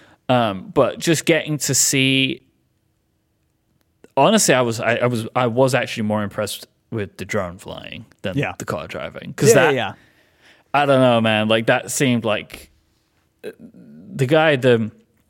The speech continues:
Speaker 1: the, the guy who was piloting it, his name, he goes by Shaggy, right? And he, it was really interesting 'cause he's, he was such a nice guy, but he was, seemed like such an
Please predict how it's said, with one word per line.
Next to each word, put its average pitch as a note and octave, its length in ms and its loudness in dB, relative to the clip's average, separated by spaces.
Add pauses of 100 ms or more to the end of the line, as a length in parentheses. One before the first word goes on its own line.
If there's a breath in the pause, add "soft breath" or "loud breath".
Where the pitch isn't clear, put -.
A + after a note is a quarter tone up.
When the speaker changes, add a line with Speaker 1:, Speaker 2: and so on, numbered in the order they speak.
(460)
Speaker 1:
the, B2 220 2
the A#2+ 160 0
guy B2+ 240 4
who B2 60 0
was A2+ 120 -4
piloting A2 420 0
it, F#2+ 120 -10
his A2+ 160 -8
name, G2+ 280 -8
he - 120 -16
goes G#2+ 200 -8
by G2+ 120 -4
Shaggy, G2 500 -2
right? G2 300 -4
And G#2+ 180 -4
he, C3 420 -2 (1600 soft breath)
it F#3+ 80 2
was F#3 180 2
really A#3 320 6
interesting G3+ 520 2
'cause D3 180 -2
he's, D#3+ 300 0
he - 180 -2
was D3 100 0
such - 220 -4
a G3 60 2
nice D#3+ 200 2
guy, C3+ 300 2
but A2 140 -6
he A#2+ 180 -6
was, A2+ 180 -4
seemed B2+ 240 0
like - 220 -2
such - 800 -2
an D3+ 340 0